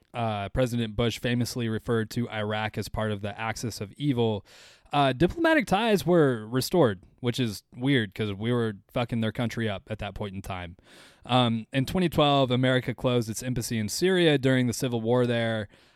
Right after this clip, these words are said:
Uh, in twenty fourteen, it ordered the Syrian government to, to suspend operations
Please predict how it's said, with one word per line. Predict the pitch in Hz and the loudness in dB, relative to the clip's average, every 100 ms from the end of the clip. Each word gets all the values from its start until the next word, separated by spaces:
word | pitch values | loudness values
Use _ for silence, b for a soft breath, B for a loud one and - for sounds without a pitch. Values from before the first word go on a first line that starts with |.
| b | b
Uh, | 120 117 | -2 0
in | 113 | 0
twenty | - 143 | 0 -2
fourteen, | - 135 120 143 139 135 135 131 | 2 2 2 0 2 2 2 0
it | 123 120 | -4 2
ordered | 127 123 120 113 | 2 4 2 0
the | 110 | -2
Syrian | 104 139 127 120 | 0 0 2 2
government | 120 117 117 117 - - | 0 0 0 -2 -8 -8
to, | 113 110 107 _ | -6 -4 -8 _
to | - 170 | 6 6
suspend | 180 143 - 143 127 123 123 | 6 0 -2 0 2 0 0
operations | 117 113 113 110 - 113 107 | 0 2 2 0 -2 -2 -4